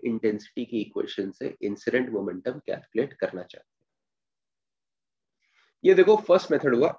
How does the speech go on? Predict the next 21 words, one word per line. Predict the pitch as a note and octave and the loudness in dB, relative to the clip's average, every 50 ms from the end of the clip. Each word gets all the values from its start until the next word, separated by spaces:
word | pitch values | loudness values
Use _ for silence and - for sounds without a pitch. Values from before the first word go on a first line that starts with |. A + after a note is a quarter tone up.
| _ - | _ 0
एक | E3 - | 2 4
और | G#3 G#3+ G#3 | 4 4 4
method | F#3+ F3 F#3+ F#3+ E3+ | 4 4 2 2 4
भी | D#3+ E3 | 4 2
है | F3+ - - | 2 0 -2
जो | C#3+ D3 D3+ | -4 -4 -2
कि | - E3+ D#3 | 0 0 2
diagram | C3 C3 B2 B2 C#3 D3 D#3 D#3+ | 2 2 2 2 2 0 0 -2
से | - F3 D#3 | -4 -6 -6
शायद | - C#3+ B2+ B2 | -6 -4 -4 -4
आपको | B2 B2 - C#3 | -4 -6 -8 -10
समझ | - B2 A2 G#2+ | -6 -6 -6 -4
में | G#2+ G#2 F#2+ | -4 -4 -6
आ | F2 | -6
रहा | F2 - | -8 -10
हो। | - - _ _ _ _ _ _ _ _ _ _ _ _ _ _ _ _ _ _ D3+ | -16 -20 _ _ _ _ _ _ _ _ _ _ _ _ _ _ _ _ _ _ -10
दूसरा | E3 - A3+ G3+ | -2 0 2 2
method | G3 - G3 F3+ F3+ | 2 0 0 -2 2
क्या | - F3 | 4 4
है | E3+ D#3+ | 4 4
देखिए, | D#3+ D3+ - - F3+ | 2 -2 -2 -6 -10